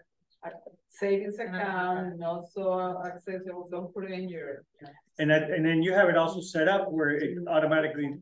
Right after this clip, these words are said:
Speaker 3: withdraws from your checking account,
Speaker 2: Yeah.
Speaker 3: from your, uh,
Speaker 2: When
Speaker 3: check
Speaker 2: I,
Speaker 3: at work.
Speaker 2: when I get paid, I have, I have an automatic withdrawal
Speaker 1: That goes
Speaker 2: that
Speaker 1: to
Speaker 2: goes
Speaker 1: the
Speaker 2: directly to that
Speaker 3: To that
Speaker 2: account.
Speaker 3: account. So we don't even,
Speaker 2: Yeah.
Speaker 3: so we don't even have to, like, "Ugh,"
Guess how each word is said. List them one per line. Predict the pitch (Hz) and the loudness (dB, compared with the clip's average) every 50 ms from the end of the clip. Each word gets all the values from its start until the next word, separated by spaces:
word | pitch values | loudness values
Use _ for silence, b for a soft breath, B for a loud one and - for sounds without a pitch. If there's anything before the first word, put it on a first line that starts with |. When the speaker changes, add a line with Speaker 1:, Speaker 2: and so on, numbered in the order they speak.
| - - | -8 -6
Speaker 3:
withdraws | 156 147 - 143 170 160 156 156 156 - | -6 -4 -4 2 6 8 8 8 6 2
from | 160 147 147 | -2 -2 -2
your | 143 135 147 | -2 -2 0
checking | - 190 190 185 - | 0 0 0 0 -4
account, | - 190 | -4 -4
Speaker 2:
Yeah. | 202 202 190 180 175 - | -4 -2 -2 -2 -4 -4
Speaker 3:
from | 139 | -2
your, | 139 139 135 135 | 2 4 4 4
uh, | - | 4
Speaker 2:
When | 202 | 4
Speaker 3:
check | 202 196 180 - | 4 2 2 4
Speaker 2:
I, | - | 2
Speaker 3:
at | 156 | 2
work. | 175 - 180 | 2 2 2
Speaker 2:
when | 208 220 | 2 0
I | 214 | -2
get | 220 226 220 - | -2 -6 -8 -8
paid, | 196 220 214 214 220 220 208 | -6 -4 -4 -2 -2 -2 -2
I | 202 190 190 196 202 | 0 -2 -2 -4 -4
have, | 202 196 190 190 190 185 185 - _ - - _ _ - 233 | -6 -4 -4 -4 -4 -6 -8 -14 _ -20 -20 _ _ -8 -4
I | 190 190 196 | -4 -2 -2
have | 208 202 196 196 | 0 0 0 0
an | 196 190 | 0 -2
automatic | 185 175 185 185 190 185 185 190 190 190 185 190 | -2 -2 -2 -2 -2 -2 -2 -2 -2 -4 -4 -6
withdrawal | 190 180 - _ - - 190 175 175 180 190 208 214 - _ _ _ _ _ _ - | -8 -8 -10 _ -6 -2 0 0 0 0 0 -4 -6 -8 _ _ _ _ _ _ -10
Speaker 1:
That | 175 175 175 175 170 | -8 -8 -8 -6 -4
goes | 185 175 | -4 -2
Speaker 2:
that | 165 185 | -2 0
Speaker 1:
to | 185 190 | 0 2
Speaker 2:
goes | 202 202 185 | 0 0 0
Speaker 1:
the | 185 196 196 | -2 -2 0
Speaker 2:
directly | 190 185 185 185 180 208 196 185 | 0 0 0 0 -2 -2 -4 -6
to | 185 - 196 | -8 -8 -6
that | 180 175 165 170 165 | -4 -4 -4 -4 -8
Speaker 3:
To | - - | -6 -4
that | 156 147 139 | -2 -2 0
Speaker 2:
account. | 135 135 | -2 -2
Speaker 3:
account. | - 147 135 147 - - | -4 -4 -6 -6 -8 -8
So | - 160 | -6 -4
we | 143 143 151 | 0 0 2
don't | 170 180 165 | 2 2 2
even, | 165 165 160 151 139 143 - - - | 4 4 2 2 0 -2 -12 -16 -16
Speaker 2:
Yeah. | - 160 | -12 -4
Speaker 3:
so | - 165 | 2 4
we | 160 160 | 6 6
don't | 175 175 170 | 6 6 4
even | 170 170 160 147 139 147 - - | 4 4 4 2 0 -2 -4 0
have | 165 160 156 - - | 2 2 2 2 0
to, | 165 | -2
like, | 147 - - | -4 -4 -4
"Ugh," | - | -8